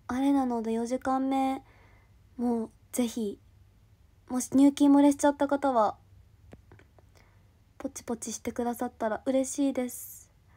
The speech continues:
そう、再販してて、お話会。大阪、四時間目と五時間目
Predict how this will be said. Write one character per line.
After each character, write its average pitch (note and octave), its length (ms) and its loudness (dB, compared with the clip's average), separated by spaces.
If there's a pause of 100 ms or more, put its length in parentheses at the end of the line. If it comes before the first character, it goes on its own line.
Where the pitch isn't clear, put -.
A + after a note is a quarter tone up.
(120)
そ F#4 240 8
う、 - 20 6
再 F4+ 220 8
販 F4+ 180 8
し E4+ 80 0
て F4+ 100 0
て、 C#4+ 160 2
お B3 60 0
話 A#3+ 340 -4
会。 G3+ 300 -6 (720)
大 C4+ 140 4
阪、 C#4+ 440 2 (320)
四 B3+ 120 -4
時 C#4 140 2
間 D4 260 4
目 D4 120 4
と C4+ 400 0
五 A#3+ 120 -2
時 B3+ 160 0
間 C4 260 2
目 C4+ 280 0